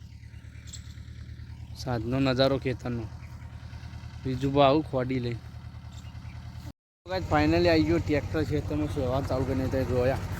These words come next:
ટ્રેક્ટર સેવાનું ચાલુ કરી દીધું હોય ફટાફટ.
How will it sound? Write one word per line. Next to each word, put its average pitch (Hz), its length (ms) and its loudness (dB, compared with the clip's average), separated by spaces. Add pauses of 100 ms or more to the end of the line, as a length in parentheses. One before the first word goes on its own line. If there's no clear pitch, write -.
(1400)
ટ્રેક્ટર - 360 -2
સેવાનું 127 320 2
ચાલુ 127 160 6
કરી 135 160 4
દીધું 135 200 4
હોય 113 100 0 (1500)
ફટાફટ. 123 540 0